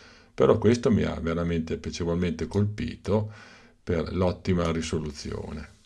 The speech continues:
Un altro scatto, andiamo a ingrandire, vedete anche qua, risoluzione da vendere, diaframma ottimale, ripeto, F otto, quindi se volete un'ottima prestazione, se l'acquisterete, lavorate F otto, anche a F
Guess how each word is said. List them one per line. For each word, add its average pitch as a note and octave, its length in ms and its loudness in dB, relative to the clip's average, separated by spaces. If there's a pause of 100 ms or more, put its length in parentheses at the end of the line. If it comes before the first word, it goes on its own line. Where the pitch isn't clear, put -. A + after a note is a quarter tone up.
(1120)
Un F2+ 160 4
altro F2 260 4
scatto, G2+ 800 2 (460)
andiamo D#2 300 -2
a D2+ 60 -2
ingrandire, G2 640 2
vedete D2 360 -4
anche D2+ 280 -6
qua, F2+ 420 -4 (420)
risoluzione D#2 760 -4
da F2 140 -2
vendere, D#2+ 480 -2
diaframma D2+ 400 -6
ottimale, D2 500 -8
ripeto, D2 420 -8
F - 200 -4
otto, D#2 320 -6
quindi D2 300 -8
se - 180 -4
volete E2 420 0
un'ottima D#2+ 560 -2
prestazione, D#2 800 -2 (100)
se - 280 6
l'acquisterete, D#2+ 880 0
lavorate D#2+ 560 -6
F F2 240 -2
otto, D2+ 420 -4
anche C#2+ 400 -6
a C2+ 60 -6
F F#2+ 180 -2